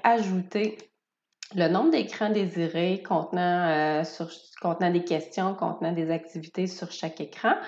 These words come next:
euh, dans lequel on va pouvoir insérer toutes sortes d'outils. Euh,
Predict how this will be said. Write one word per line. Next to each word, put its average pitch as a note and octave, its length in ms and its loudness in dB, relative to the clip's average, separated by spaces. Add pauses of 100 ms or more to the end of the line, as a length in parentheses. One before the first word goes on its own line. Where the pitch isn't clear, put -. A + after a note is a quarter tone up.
(560)
euh, D#3+ 340 2
dans B3 220 10
lequel A3+ 460 8
on G3 100 6
va F3+ 160 6
pouvoir F#3 400 2
insérer E3+ 720 -2 (300)
toutes C#4 260 -2
sortes G3 400 0
d'outils. A3+ 560 -4 (400)
Euh, D#3 720 0